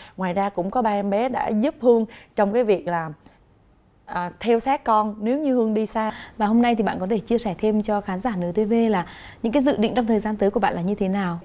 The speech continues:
Speaker 2: Dạ.
Speaker 1: Hương có dự định trong vòng một đến hai năm nữa sẽ mở ra hai cái kinh doanh khác, đặt mục tiêu là năm năm
Speaker 2: Dạ.
Speaker 1: để mình có thể ổn định về tài chính. Hương cũng phải đưa con mình đi sang nước ngoài định cư.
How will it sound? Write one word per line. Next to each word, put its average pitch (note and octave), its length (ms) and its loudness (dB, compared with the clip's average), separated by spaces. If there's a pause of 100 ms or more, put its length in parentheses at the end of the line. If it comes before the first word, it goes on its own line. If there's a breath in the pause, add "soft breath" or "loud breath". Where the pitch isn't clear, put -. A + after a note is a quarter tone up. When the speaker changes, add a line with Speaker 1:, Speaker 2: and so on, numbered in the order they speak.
(100)
Speaker 2:
Dạ. G3 200 -8
Speaker 1:
Hương G#3+ 120 2
có A#3+ 80 4
dự G3+ 200 6
định E3+ 240 0
trong G#3 200 2
vòng E3+ 180 2
một E3 160 2
đến A#3 140 0
hai A#3 160 0
năm G3+ 200 0
nữa F3 220 2
sẽ A3 140 0
mở G#3 320 2
ra G#3+ 140 -2
hai G3+ 220 -2
cái A3+ 100 2
kinh A3 180 2
doanh F#3+ 160 -2
khác, A3 240 -2 (220 loud breath)
đặt G3 260 -4
mục F#3 180 -2
tiêu G#3 160 4
là G3 80 2
năm G3+ 260 2
năm A3 180 4 (180 loud breath)
Speaker 2:
Dạ. G3 180 -12
Speaker 1:
để F3+ 140 2
mình G#3+ 200 2
có A3 140 0
thể G3+ 400 2
ổn F#3 380 2
định F3+ 220 4
về F3+ 120 2
tài E3 180 0
chính. B3 280 4 (140)
Hương G3 220 0
cũng F#3 280 -2
phải G#3+ 440 -4 (220)
đưa G#3 180 4
con G3 240 0
mình F3+ 140 0
đi F#3 120 0
sang F#3+ 240 -2
nước G#3+ 60 0
ngoài A3 200 0
định D#3 200 -2
cư. G3 180 2